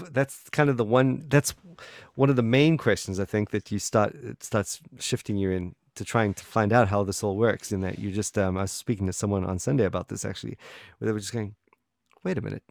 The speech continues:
So, you know, this, this whole Christianity thing and this whole Jesus that I love thing, and,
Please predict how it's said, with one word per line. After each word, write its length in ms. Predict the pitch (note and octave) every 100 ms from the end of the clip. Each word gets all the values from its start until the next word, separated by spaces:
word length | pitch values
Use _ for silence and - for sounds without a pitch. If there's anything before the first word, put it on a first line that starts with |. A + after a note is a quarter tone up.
| _ _
So, 360 | - - B2+ B2
you 180 | A#2+ C3
know, 140 | E3+
this, 340 | C#3 B2 - - _ _ _
this 120 | - -
whole 440 | C3+ A2+ G#2 G#2+ _ _ _
Christianity 500 | - B2+ - G#2+ A2 G#2
thing 200 | A2 G#2+
and 80 |
this 80 | F#2
whole 160 | G#2+ F#2+
Jesus 360 | G#2 A2 G2+ G2+
that 120 | G2+
I 80 | G2
love 320 | G#2 G#2 G2
thing, 300 | A2 G#2 G#2
and, 160 | F#2+